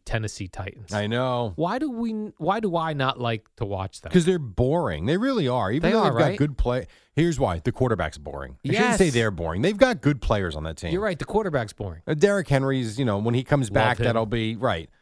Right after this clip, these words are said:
Speaker 2: But it's Ryan Tannehill is like, eh, I
Speaker 1: Yeah,
Speaker 2: don't
Speaker 1: they're
Speaker 2: know. He just
Speaker 1: boring.
Speaker 2: doesn't excite you.
Speaker 1: Tennessee is bo-, like,
Speaker 2: And
Speaker 1: the
Speaker 2: I like Vrabel. I think he's a good coach.
Speaker 1: Yeah, like, when you take the individuals,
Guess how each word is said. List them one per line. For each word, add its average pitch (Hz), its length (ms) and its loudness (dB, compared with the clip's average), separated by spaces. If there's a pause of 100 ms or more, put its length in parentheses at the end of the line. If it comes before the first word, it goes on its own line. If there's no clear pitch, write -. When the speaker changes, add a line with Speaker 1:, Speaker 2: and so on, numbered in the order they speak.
(260)
Speaker 2:
But 165 100 0
it's - 140 -6
Ryan 190 300 0
Tannehill 139 480 2
is 104 100 -4
like, 117 240 -4
eh, 160 40 -4
I 175 40 -2
Speaker 1:
Yeah, 151 140 -4 (720)
Speaker 2:
don't 175 100 2
Speaker 1:
they're 190 180 4
Speaker 2:
know. 214 100 2
He - 100 2
just 214 100 -2
Speaker 1:
boring. 165 80 0
Speaker 2:
doesn't 208 220 4
excite 160 440 0
you. 73 220 -4 (260)
Speaker 1:
Tennessee 185 540 -4
is 175 100 -4
bo-, 156 240 -2
like, 151 240 -2
Speaker 2:
And 180 100 0
Speaker 1:
the 233 40 4
Speaker 2:
I - 20 2
like 233 240 0
Vrabel. 165 540 2 (640)
I 196 40 4
think 220 120 2
he's 208 80 -2
a 185 40 -6
good 220 140 0
coach. 226 480 2 (220)
Speaker 1:
Yeah, 370 140 -2
like, 262 280 -6
when 233 180 -6
you 269 200 -4
take 330 340 -4
the 262 180 -4
individuals, 170 920 -6